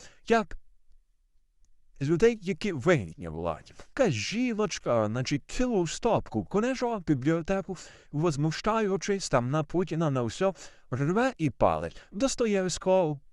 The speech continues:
Пушкіна, Гоголя і всі решта. А, как би, то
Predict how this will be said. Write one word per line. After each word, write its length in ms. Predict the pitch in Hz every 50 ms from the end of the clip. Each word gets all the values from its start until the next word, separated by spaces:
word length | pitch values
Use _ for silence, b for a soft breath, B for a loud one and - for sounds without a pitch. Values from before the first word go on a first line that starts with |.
| -
Пушкіна, 680 | - - 233 240 - - - - 196 190 170 180 180 151
Гоголя 520 | 107 110 143 185 175 160 165 165 160 180 - -
і 100 | 139 131
всі 240 | 113 - - 113
решта. 380 | 95 87 90 95 - - - - - B B B B B B B B B B B B B B _ _ _ _ _ _ - -
А, 680 | 135 165 180 185 185 190 190 185 185 180 185 185 185 165 -
как 200 | - 196 180 160
би, 340 | 143 - 196 214 208 190 160
то 440 | 147 - 196 196 180 147 117 82